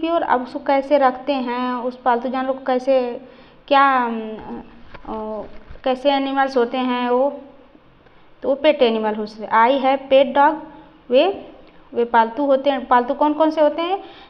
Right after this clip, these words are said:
जैसे dog और ये parrot, ये लोग पालतू होते हैं, ठीक है, घरेलू, ये घरेलू animals होते हैं। Find out हो more about the pet, आपको पता करना है उनके बारे में, पेट एनिमल के बारे में।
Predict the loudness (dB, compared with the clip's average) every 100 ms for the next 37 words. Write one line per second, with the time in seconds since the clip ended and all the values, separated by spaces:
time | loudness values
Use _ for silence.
0 | -10 -6 -2 2 6 6 4 0 -8 -20
1 | -10 -2 0 0 0 2 2 4 4 2
2 | 0 2 2 2 2 2 2 0 0 -4
3 | -8 -8 -6 -4 -4 -6 -14 -10 0 4
4 | 6 6 2 0 -10 -20 -20 _ -8 0
5 | 2 4 4 4 4 4 2 0 -2 -2
6 | -4 -4 -4 -6 -12 -18 -20 -20 -4 0
7 | 2 2 2 4 6 6 2 2 4 6
8 | 4 0 -6 -2 0 4 4 4 2 4
9 | 6 6 4 2 0 -2 2 2 2 -6
10 | -18 -20 -20 -20 _ _ _ _ _ -8
11 | 0 2 2 2 2 2 2 2 0 0
12 | -2 0 0 -2 -2 0 0 0 -4 -4
13 | -6 -6 -6 -4 -6 -6 -4 -4 -2 -2
14 | -4 -6